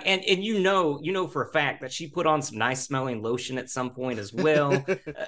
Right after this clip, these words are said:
Speaker 1: so yeah, that, that, that is just makes no sense.
Speaker 2: You're also not telling me that money doesn't wear some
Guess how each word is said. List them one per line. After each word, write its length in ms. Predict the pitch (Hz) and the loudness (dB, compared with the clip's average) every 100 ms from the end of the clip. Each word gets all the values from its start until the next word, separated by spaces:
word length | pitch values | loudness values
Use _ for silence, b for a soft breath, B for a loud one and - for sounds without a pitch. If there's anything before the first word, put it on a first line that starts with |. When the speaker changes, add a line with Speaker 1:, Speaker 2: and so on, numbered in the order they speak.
| - | -8
Speaker 1:
so 580 | - 170 147 139 135 - | -4 2 4 4 2 -2
yeah, 300 | 190 170 123 | 4 4 4
that, 240 | 131 170 | 4 2
that, 200 | 170 208 | 2 0
that 180 | 180 185 | 0 -2
is 200 | 175 139 | -4 -8
just 240 | 156 143 143 | -6 -6 0
makes 260 | 139 131 | 0 0
no 140 | 123 104 | -2 -4
sense. 300 | - 95 165 | -4 0 6
Speaker 2:
You're 140 | 220 | 8
also 300 | 220 220 208 | 8 6 6
not 200 | 180 180 | 6 4
telling 320 | 180 160 156 | 4 2 2
me 100 | 147 | 0
that 160 | 120 123 | -2 -2
money 320 | 135 143 135 | 0 0 0
doesn't 340 | 120 127 127 123 | 0 -2 -4 -2
wear 160 | 120 | -4
some 380 | 120 117 117 110 | -2 -6 -6 -12